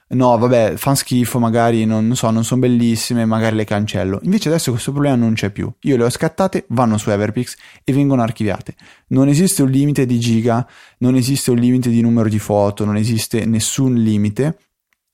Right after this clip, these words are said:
a parte quello di poter vedere le foto solo degli ultimi dodici mesi nel caso in cui siate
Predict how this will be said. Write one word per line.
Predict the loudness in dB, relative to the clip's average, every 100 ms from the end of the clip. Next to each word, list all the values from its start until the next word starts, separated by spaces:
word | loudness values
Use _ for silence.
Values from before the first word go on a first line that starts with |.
| _
a | -2
parte | 0 0 -2
quello | 0 2 2
di | 0 -2
poter | -2 -2 -2
vedere | 0 0 0 -2 -2
le | -2
foto | 0 0 0 -2
solo | -2 2 4 4 2
degli | 2 2
ultimi | 0 0 -2 0
dodici | 0 -2 -2
mesi | 0 0 -2 -6 -4
nel | -4
caso | -2 -2
in | -2
cui | -2 -4
siate | 0 -2 0 -2 -4